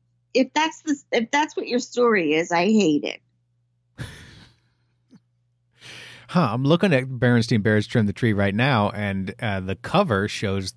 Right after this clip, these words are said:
Speaker 2: the Bear family, um, around a Christmas tree, decorating it, trimming it, if you will. But
Speaker 1: Yeah.
Speaker 2: you're saying that the story, in fact, ends up with them not getting a tree?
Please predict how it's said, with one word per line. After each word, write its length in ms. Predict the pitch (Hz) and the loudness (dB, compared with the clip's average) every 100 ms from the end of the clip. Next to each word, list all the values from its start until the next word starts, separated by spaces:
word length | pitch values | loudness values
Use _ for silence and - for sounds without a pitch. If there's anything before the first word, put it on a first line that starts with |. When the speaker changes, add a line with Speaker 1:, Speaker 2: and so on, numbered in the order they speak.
| - | -8
Speaker 2:
the 240 | 98 90 | -6 -4
Bear 320 | 82 98 120 | -4 -2 -2
family, 680 | 123 - 101 90 90 87 90 - _ _ - | -2 -4 -4 -2 -2 -4 -4 -10 _ _ -10
um, 400 | 98 87 90 - _ _ _ _ _ - | -8 -6 -8 -10 _ _ _ _ _ -10
around 300 | 104 110 131 | -2 0 0
a 40 | |
Christmas 400 | - 208 - 113 | 0 -2 0 -4
tree, 240 | - 78 - _ - | -4 -12 -14 _ -2
decorating 540 | 139 - 87 71 67 | -2 0 -2 -2 -10
it, 120 | - - | -14 -8
trimming 400 | - 151 120 80 | 2 4 4 0
it, 140 | 76 | -6
if 160 | 78 101 | -6 -6
you 100 | 76 | -6
will. 320 | 76 - _ _ _ _ - | -8 -10 _ _ _ _ -20
But 340 | 117 110 98 | -4 2 2
Speaker 1:
Yeah. 220 | 349 349 - _ | 2 0 -2 _
Speaker 2:
you're 400 | 127 110 127 131 | -8 0 4 2
saying 440 | 127 135 117 110 107 | 0 -2 0 0 0
that 180 | 101 - | -4 -4
the 80 | 104 | -8
story, 640 | - 117 113 107 101 98 - | -2 0 2 2 0 -2 -6
in 140 | 98 | -8
fact, 300 | - 92 - | -4 -4 -4
ends 200 | 101 92 | -6 -4
up 140 | 101 | -4
with 140 | - - | -6 -6
them 260 | 90 82 | -6 -4
not 300 | 85 90 110 | -6 -4 -4
getting 260 | - 151 170 | -2 0 0
a 60 | 175 | -2
tree? 360 | - 214 220 | -4 -4 -4